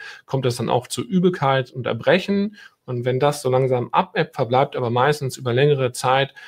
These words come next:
eine verminderte Appetit. Also man hat einfach keine Lust, etwas zu essen, was auch daran liegt, dass die Schmerzen oft nach der Nahrungsaufnahme am Anfang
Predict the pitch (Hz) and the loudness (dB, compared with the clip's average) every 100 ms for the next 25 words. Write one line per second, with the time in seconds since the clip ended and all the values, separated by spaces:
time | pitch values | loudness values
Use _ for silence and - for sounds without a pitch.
0 | - - 113 117 113 120 120 131 120 117 | -18 -6 -2 -2 -2 0 2 2 0 -4
1 | 117 120 156 139 107 104 110 127 123 - | -4 -4 -4 -2 -4 -4 -4 -4 -6 -8
2 | - 127 123 135 - - 104 - - - | -4 0 2 2 0 -12 -8 -6 -6 -6
3 | - 170 - 208 220 - _ 113 - 117 | -2 -2 0 0 -2 -8 _ -8 2 6
4 | 131 175 156 151 147 147 139 147 147 123 | 6 4 0 2 2 2 0 -2 -4 -8
5 | - 120 - 135 139 - 139 143 _ 120 | -8 -8 -4 -2 -2 -2 -2 -2 _ 0
6 | 127 160 165 147 143 139 139 - 127 123 | 2 0 0 -2 0 -2 -4 -4 -6 -4
7 | 123 123 120 117 120 120 123 | -6 -4 -4 -6 -6 -4 -4